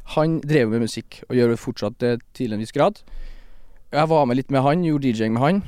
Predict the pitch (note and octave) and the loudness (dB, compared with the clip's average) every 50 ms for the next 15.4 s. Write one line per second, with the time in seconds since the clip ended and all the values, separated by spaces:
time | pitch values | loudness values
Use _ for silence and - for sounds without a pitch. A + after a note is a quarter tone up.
0 | - - - C3 C3 B2+ B2 C3 C3 C3 A#2+ A2+ A2 - C3 A#2 - G#2 A#2 D3+ | -8 -10 -4 0 2 2 4 4 2 2 2 0 0 0 -2 -2 -2 0 -2 -2
1 | E3+ E3 - - - - - - - - - - - - - - - - - - | -2 -4 -10 -16 -20 -20 -20 -20 -20 -20 -20 -20 -20 -20 -20 -20 -20 -14 -6 -4
2 | C#3 C3 - C#3 - - C3 A2+ F2+ G#2+ A#2+ A2+ B2+ A2+ - - - - - - | -4 -2 -2 -2 0 0 -2 0 0 -2 -4 -2 -4 -6 -6 -6 -8 -10 -8 -4
3 | - A#2 A#2 A2+ - - A#2 A#2 A2+ A2+ - - A2 - - - A2+ A2 A#2 A#2+ | -2 -2 -2 -2 -2 0 0 2 2 2 0 -2 -6 -4 -2 -2 -2 0 2 2
4 | A#2+ A#2 A#2+ D#3+ G3 G#3+ A3 G#3 G#3 G#3 G3 - - - B2+ B2+ B2+ B2+ B2 B2 | 2 2 2 4 4 4 4 4 2 0 0 -2 -2 0 2 2 4 4 4 2
5 | A2+ C3+ - - A2+ G#2+ A#2 - - - A#2 - - - - F2+ G2+ G2+ G2 - | 2 0 -2 -4 -4 -4 -4 -4 -2 -4 -4 -4 -4 -6 -6 -4 -6 -6 -8 -12
6 | - - - - C3+ C#3+ C#3+ D#3 D#3+ E3+ E3+ D#3+ E3+ E3 D3 - - B2 A#2 A2 | -20 -20 -12 -4 0 2 4 4 4 4 4 4 2 0 0 -2 -2 -2 -2 0
7 | D3+ C#3+ D3 D3 D3+ D3 D3 - - - - - - - - - - - - _ | 2 2 4 4 4 2 0 -4 -16 -20 -20 -20 -20 -20 -20 -20 -20 -20 -20 _
8 | _ - - - - - - D#3 D#3+ D#3+ E3 F3 F3 F3 C#3 B2 - C#3+ D3 C#3+ | _ -20 -20 -20 -14 -4 -2 2 2 2 4 4 2 2 2 0 0 2 0 2
9 | - F3 E3+ F#3 G3 - - E3+ G3 A3 C#3 A2+ - - - - - - C#3+ D#3 | 2 2 4 4 4 4 4 2 2 2 2 0 -6 -14 -20 -20 -12 -2 0 2
10 | D#3+ E3+ D3+ B2+ A#2 B2 C3 C3 - - - - - - - - - - - - | 2 4 4 4 4 4 4 2 0 -8 -20 -20 -20 -20 -20 -20 -20 -20 -20 -20
11 | - - - - - - - - - D3 D#3+ F3 F3 E3 D#3+ D#3+ D#3+ C#3+ C3 A#2+ | -20 -20 -20 -20 -20 -20 -18 -6 0 4 4 4 4 2 2 0 0 2 2 2
12 | B2 C#3 F3+ F#3+ F3+ E3+ B2 B2+ D#3 D#3 C#3 C3+ C3+ B2+ - D3 C3 A#2+ G2+ G#2+ | 2 2 2 2 2 2 0 0 -2 0 2 2 2 2 2 2 2 2 0 -2
13 | G2+ - - - - - - - - - C3 C#3 D3+ D3+ D3+ D#3 C3+ D#3+ D#3 D3 | -4 -4 -8 -18 -18 -20 -20 -18 -8 -2 0 2 2 4 2 2 2 2 2 2
14 | D3 - - E3+ D3+ D3+ C#3+ C#3+ C#3+ C3 B2 - D3+ C3+ B2+ - C3 A#2+ D3+ E3+ | 0 -2 0 0 2 2 2 2 2 0 0 -2 -2 -4 -2 -2 -2 0 2 2
15 | F#3 F3 E3 C3+ C3 C3 C3 | 4 4 4 4 4 4 2